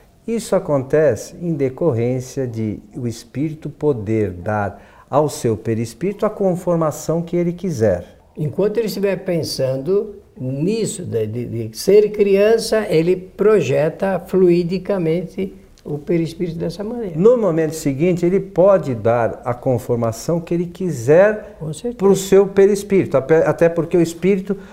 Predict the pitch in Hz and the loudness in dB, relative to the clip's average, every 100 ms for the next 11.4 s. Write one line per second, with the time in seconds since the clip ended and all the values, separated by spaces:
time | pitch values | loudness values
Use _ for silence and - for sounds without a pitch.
0 | - 139 139 123 123 - 175 165 - 202 | -6 0 2 2 0 2 2 2 0 -2
1 | 196 190 185 185 214 170 135 104 92 87 | 0 0 2 4 4 4 4 2 -4 -10
2 | - - _ 202 214 202 190 190 208 208 | -16 -20 _ 4 6 6 6 6 4 4
3 | 214 208 196 175 120 139 131 - - - | 2 2 2 2 4 4 2 0 -12 -20
4 | - 123 117 110 165 156 - 143 143 143 | -4 2 2 2 2 2 2 2 4 2
5 | 139 131 - - 107 85 - - - 151 | 2 0 -6 -2 -2 -2 -10 -20 -10 -6
6 | 170 175 - 196 180 - 180 180 180 180 | -6 -4 2 4 4 2 2 2 2 0
7 | 175 170 147 - 175 214 156 165 - 277 | 2 0 0 0 4 4 2 0 -2 -4
8 | 233 - - - 247 233 214 202 202 214 | -6 -8 -18 -2 2 2 4 2 2 2
9 | 214 226 220 175 101 95 95 - 127 135 | 2 2 4 4 4 -2 -6 -10 0 2
10 | 143 190 196 240 - 156 214 147 147 185 | 4 4 2 0 0 2 2 2 0 0
11 | 185 - 214 220 | -2 -6 -6 -6